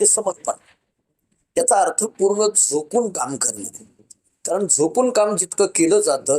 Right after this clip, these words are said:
तितकी, तितकी ती संस्था यशाच्या शिखराकडे जात असते. ज्यावेळेस हा कारखाना आपल्याकडे आला, म्हणजे या परिवाराकडे जेव्हा आला,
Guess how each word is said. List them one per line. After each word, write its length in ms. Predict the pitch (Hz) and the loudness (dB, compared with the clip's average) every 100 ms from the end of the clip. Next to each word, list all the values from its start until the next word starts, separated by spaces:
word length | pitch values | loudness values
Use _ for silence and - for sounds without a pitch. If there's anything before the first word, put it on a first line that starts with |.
| 147 | -2
तितकी, 260 | - - 226 | -8 -4 -4
तितकी 360 | 202 180 - | -4 -6 -4
ती 180 | 214 220 | -2 0
संस्था 520 | - 165 165 - 185 190 _ _ - | 0 2 0 2 2 0 _ _ 0
यशाच्या 460 | 147 160 175 - 202 | 2 4 2 0 0
शिखराकडे 540 | - 160 151 147 160 147 | 0 0 -2 0 -2 -2
जात 260 | 131 127 | -2 -2
असते. 420 | 120 - - - _ _ _ _ - - _ - | -2 -4 -6 -20 _ _ _ _ -20 -20 _ 0
ज्यावेळेस 340 | 170 208 - | 2 2 0
हा 60 | 220 | 0
कारखाना 460 | 185 175 175 190 | 0 0 0 0
आपल्याकडे 460 | 170 170 170 170 170 | 0 2 0 2 2
आला, 260 | 143 147 - - | 2 0 -4 -8
म्हणजे 420 | - - - 143 | -18 -20 -2 0
या 80 | 143 | 0
परिवाराकडे 640 | 143 139 143 143 135 131 | 0 0 0 0 -6 -8
जेव्हा 240 | - 131 139 | -8 -10 -10
आला, 220 | 143 147 | -10 -12